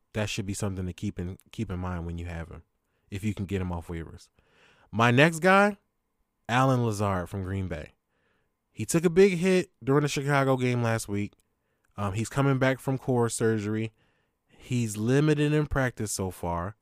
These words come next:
but he did see six targets from Rodgers in that game. He caught a touchdown pass. He only had, like, twenty-three yards, but the,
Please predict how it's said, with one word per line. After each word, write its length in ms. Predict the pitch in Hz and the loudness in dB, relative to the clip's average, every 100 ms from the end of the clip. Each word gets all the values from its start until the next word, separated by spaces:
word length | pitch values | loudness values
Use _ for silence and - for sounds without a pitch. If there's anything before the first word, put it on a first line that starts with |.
| _ _ _ _ _ - | _ _ _ _ _ -12
but 400 | 92 113 127 175 _ _ _ _ _ | 2 4 4 0 _ _ _ _ _
he 140 | 104 | -4
did 200 | 104 139 | 0 2
see 200 | - 165 | 2 0
six 320 | 156 170 - | 0 -2 -4
targets 340 | - 156 160 160 | 0 0 0 -2
from 160 | 170 | -2
Rodgers 480 | 160 127 117 117 123 | 2 2 0 -2 -4
in 60 | 113 | -4
that 160 | 113 | -4
game. 340 | 113 101 95 107 _ _ | -2 -4 -4 -6 _ _
He 100 | - | -14
caught 220 | - 127 | -2 0
a 40 | 156 | 0
touchdown 520 | 147 127 107 101 98 | 0 0 0 -2 -4
pass. 460 | 101 90 92 - _ _ _ _ _ | -4 -4 -6 -10 _ _ _ _ _
He 140 | - | -6
only 180 | 151 160 | 0 2
had, 220 | 147 147 | 2 2
like, 160 | 131 120 | 2 -2
twenty-three 480 | - 120 120 113 107 | -2 -4 -2 -2 -2
yards, 520 | 107 117 104 95 98 | 0 2 0 -2 -8
but 340 | 95 123 123 - _ _ _ - | -4 -2 -2 -4 _ _ _ -6
the, 200 | 110 | -4